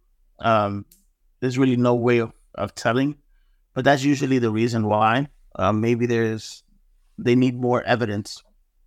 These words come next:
you know, which is why the V A is gonna pay again for another C M P exam. Um, they wouldn't do that if they didn't,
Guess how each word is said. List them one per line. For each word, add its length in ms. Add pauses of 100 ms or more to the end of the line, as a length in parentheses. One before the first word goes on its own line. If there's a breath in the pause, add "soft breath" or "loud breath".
(120)
you 120
know, 100
which 220
is 80
why 180
the 100
V 180
A 40
is 60
gonna 180
pay 480 (420)
again 300
for 160
another 260
C 220
M 80
P 160
exam. 400 (400)
Um, 220
they 80
wouldn't 340
do 120
that 160
if 140
they 140
didn't, 340